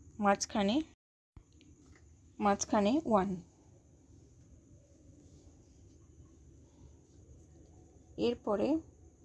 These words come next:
নিচের দিকে, নিচের দিকে তিনটে, এখান থেকে ওয়ান, টু, থ্রি। তারপরে উপর থেকে,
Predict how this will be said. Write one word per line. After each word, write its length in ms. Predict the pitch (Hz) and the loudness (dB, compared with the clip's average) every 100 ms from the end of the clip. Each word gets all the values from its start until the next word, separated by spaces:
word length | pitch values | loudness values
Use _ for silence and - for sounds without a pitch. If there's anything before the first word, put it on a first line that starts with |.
| 220 | -4
নিচের 280 | 202 - 226 - | -4 -4 -8 -8
দিকে, 280 | 196 - 277 339 - - - - - _ _ _ _ _ _ | -8 -2 -2 -2 -10 -20 -20 -20 -20 _ _ _ _ _ _
নিচের 260 | 220 220 254 - | -10 -2 -2 -2
দিকে 280 | 226 - 294 - - - - - - - - - - - - | -6 0 0 0 -16 -20 -20 -20 -20 -20 -20 -20 -20 -20 0
তিনটে, 360 | 247 233 190 170 - - - - - - - - - - - - - - - - - - - - - - - - - - - - - - - | 2 2 2 -2 -4 -16 -20 -20 -20 -20 -20 -20 -20 -20 -20 -20 -20 -20 -20 -20 -20 -20 -20 -20 -20 -20 -20 -20 -20 -20 -20 -20 -20 -20 -14
এখান 240 | 220 226 208 | -8 -4 -4
থেকে 200 | 190 196 | -2 -2
ওয়ান, 220 | 214 190 185 | 2 2 2
টু, 100 | 214 190 | -2 -8
থ্রি। 140 | - 220 330 - - - - - - - - - - | -4 -2 -4 -8 -20 -20 -18 -20 -20 -20 -20 -20 0
তারপরে 440 | 202 196 - 202 294 - - - - - - - - - | 0 0 0 0 0 -2 -16 -20 -20 -20 -20 -20 -16 -4
উপর 180 | 226 262 254 - | -4 -2 -4 -2
থেকে, 280 | 190 - | -4 0